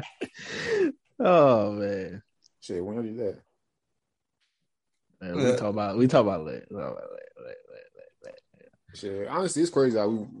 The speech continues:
Speaker 2: didn't go to the beach at all. Like, literally that one time freshman year, then this year, and that was really about it. Like that
Speaker 3: Oh.
Speaker 2: sophomore year.
Speaker 1: Yeah.
Speaker 2: We really didn't appreciate
Speaker 1: I
Speaker 2: it.
Speaker 1: don't know. I don't, we
Speaker 2: Yeah,
Speaker 1: didn't even appreciate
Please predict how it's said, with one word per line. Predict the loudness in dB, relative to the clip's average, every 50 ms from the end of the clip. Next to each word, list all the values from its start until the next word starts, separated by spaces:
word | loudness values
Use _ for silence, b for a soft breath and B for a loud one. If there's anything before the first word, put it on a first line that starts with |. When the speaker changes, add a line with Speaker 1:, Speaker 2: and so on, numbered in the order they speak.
| -10 -8
Speaker 2:
didn't | -6 -6 -4
go | -4 -4
to | -6
the | -6
beach | -8 -8 -8 -6
at | -6 -4
all. | -2 -4 -4 -4
Like, | -6 -8 -8 -6 -4
literally | -4 -4 -4 -4 -6
that | -4 -4 -6
one | -6 -8 -8 -6
time | -6 -6 -4 -4 -6 -8 -12 _ _ -20 -20 -10 -4
freshman | -4 -4 -4 -4 -6 -4
year, | -4 -4
then | -4 -6 -10 -10 -10
this | -12 -12 -14 -14 -10
year, | -6 -6 -4
and | -4 -4
that | -6 -8
was | -8 -8
really | -10 -10 -8
about | -8 -8 -6 -6
it. | -6 -8 -8 -12 _ _ _ _ _ _ _ _ _ _ _ _ _ _ _ -12
Like | -10 -8 -6
that | -6 -6
Speaker 3:
Oh. |
Speaker 2:
sophomore | -4 -4 -6 -6 -4 -4 -4
year. | -4 -4 -4 -6 -6 -10 _ _ _ _ _ _ _ _ _ _ _ _ _ _ _ -10
Speaker 1:
Yeah. | -8 -6 -6 -6 -8 -10 -16 _ _ _ _ _ _ _ _ _ _ _ _ _ _ _ _ _ _ _ _ _ _ _ -12
Speaker 2:
We | -8 -6
really | -4 -2 -2
didn't | -2 -2 -4 -4
appreciate | -4 -4 0 2 2
Speaker 1:
I | 4
Speaker 2:
it. | 4
Speaker 1:
don't | 4 6 6
know. | 6 6 6 4 2 0 -8 -20 -16 -10
I | -6 -4
don't, | -4 -4 -2 -2 0
we | 0 2
Speaker 2:
Yeah, | 2 4
Speaker 1:
didn't | 2 2
even | 2 0
appreciate | 2 2 2 2 4 4 2